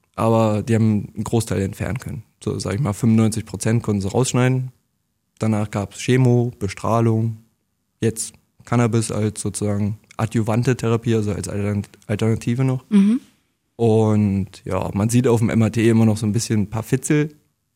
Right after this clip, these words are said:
Speaker 1: aber es muss jetzt nicht Tumorgewebe sein, es kann auch schon tot sein oder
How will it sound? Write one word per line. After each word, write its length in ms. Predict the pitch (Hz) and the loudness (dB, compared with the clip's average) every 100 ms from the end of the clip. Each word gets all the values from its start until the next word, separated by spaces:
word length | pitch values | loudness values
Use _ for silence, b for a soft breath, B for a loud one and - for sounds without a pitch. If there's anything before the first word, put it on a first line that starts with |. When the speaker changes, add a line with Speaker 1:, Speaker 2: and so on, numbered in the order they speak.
| _ _ | _ _
Speaker 1:
aber 200 | 107 104 | -2 -2
es 120 | - | -2
muss 160 | 110 113 | -2 0
jetzt 240 | 104 - | -2 -2
nicht 180 | 101 - | -4 -2
Tumorgewebe 600 | 120 131 131 110 113 110 | -2 2 2 2 2 2
sein, 220 | 104 107 | 0 0
es 100 | 104 | 0
kann 140 | - 98 | -2 -6
auch 100 | 95 | -6
schon 160 | 98 | -8
tot 240 | 104 104 - | -2 -4 -2
sein 380 | 104 104 98 | -2 0 -2
oder 260 | 95 101 | -4 -6